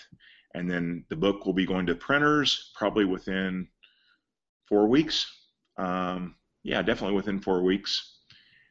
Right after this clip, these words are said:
And then we'll be back from the printer and ready to sell before the, before the, uh,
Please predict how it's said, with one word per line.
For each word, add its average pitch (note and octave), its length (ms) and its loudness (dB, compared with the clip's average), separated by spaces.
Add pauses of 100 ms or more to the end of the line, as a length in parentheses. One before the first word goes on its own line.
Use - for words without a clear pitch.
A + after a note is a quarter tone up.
(120)
And F2 120 -8
then F2 260 -2
we'll E2+ 80 -8
be F2 120 0 (160)
back F#2+ 260 0
from G2 100 -4
the F#2 60 -2
printer A#2 320 -4
and F#2 80 -4
ready F2 160 2
to E2 80 -6
sell A#2+ 560 -2
before F2+ 380 0
the, E2+ 180 0
before F2+ 400 0
the, F2+ 180 2
uh, F2+ 180 -2